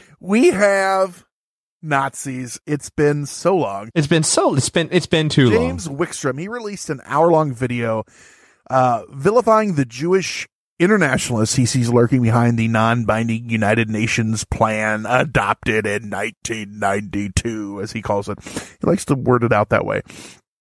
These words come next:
Speaker 1: His ideas for preventing Agenda twenty-one include, he has said that he would like to murder Jews by beating them and throwing them into wood chipping machines. That will stop Agenda twenty-one. Just, just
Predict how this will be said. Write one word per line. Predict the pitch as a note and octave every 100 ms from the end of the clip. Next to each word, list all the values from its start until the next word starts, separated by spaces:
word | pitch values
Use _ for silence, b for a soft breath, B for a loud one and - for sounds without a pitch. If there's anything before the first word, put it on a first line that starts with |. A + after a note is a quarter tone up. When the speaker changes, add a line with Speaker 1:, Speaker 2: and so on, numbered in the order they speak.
| _
Speaker 1:
His | - C#4
ideas | C#4 A#3 G#3
for | - D#3
preventing | D3 C3 D#3 D#3+ C#3+ C3
Agenda | B2+ B2 C#3 C3
twenty-one | A#2+ C#3+ B2+ A#2+ A#2+
include, | A2+ B2+ A#2+
he | D3+
has | C3+
said | E3 D3
that | A#2
he | G#2+ D#3
would | C#3
like | C3+ C3
to | C3 A#2+
murder | A#2 C3+ G#3 B3+
Jews | E3+ D#3 D3 C3+
by | - B2+ A#2+ -
beating | D3+ A3 G#3
them | B2+ A#2 C3+ b b b -
and | C3 A#2
throwing | C#3+ D3 F3 F3+
them | E3 E3 E3 -
into | C#3 B2 C3
wood | A#2 C3+ D3+
chipping | - - G#2+
machines. | G2+ A2 F2+ - - - _ _ _ _ _ _ _ _ _ -
That | D#3 F3
will | E3
stop | - E3 D3 B2+
Agenda | B2 B2+ A#2
twenty-one. | B2+ A#2+ G#2 E2 -
Just, | C#3 - _ _
just | - B2+